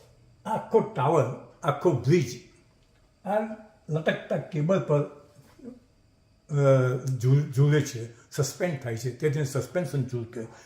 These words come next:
સસ્પેન્શન બ્રિજ કહેવામાં આવે છે. તો આ જે લટકતા કેબલ છે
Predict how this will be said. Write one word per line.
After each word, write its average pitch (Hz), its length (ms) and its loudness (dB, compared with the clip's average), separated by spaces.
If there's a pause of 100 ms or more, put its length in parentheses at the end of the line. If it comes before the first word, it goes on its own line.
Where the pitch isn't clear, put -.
(140)
સસ્પેન્શન 147 580 -2
બ્રિજ 127 320 0
કહેવામાં 104 380 -4
આવે 95 160 -14
છે. - 160 -16 (1600)
તો - 300 4 (480)
આ 180 120 0
જે 196 440 2 (460)
લટકતા 156 600 -2 (360)
કેબલ 135 320 2
છે 135 420 0